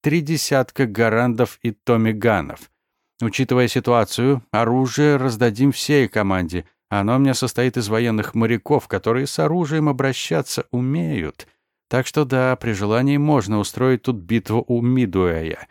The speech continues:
Так сказать, отомстить за невинно убиенного нашего парня с размахом. Вот только это не решит проблему. На вопрос о Майке Майерсе всё равно придётся отвечать.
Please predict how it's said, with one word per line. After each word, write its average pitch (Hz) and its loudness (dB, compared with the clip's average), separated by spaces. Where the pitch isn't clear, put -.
Так 113 -4
сказать, 127 -2
отомстить 135 0
за 104 0
невинно 117 4
убиенного 123 2
нашего 107 0
парня 127 0
с - -6
размахом. 92 -4
Вот 104 0
только 123 2
это 113 0
не 110 2
решит 117 -2
проблему. 120 -4
На 135 6
вопрос 143 2
о 117 0
Майке 123 2
Майерсе 110 0
всё - -2
равно 123 2
придётся 92 -4
отвечать. - -6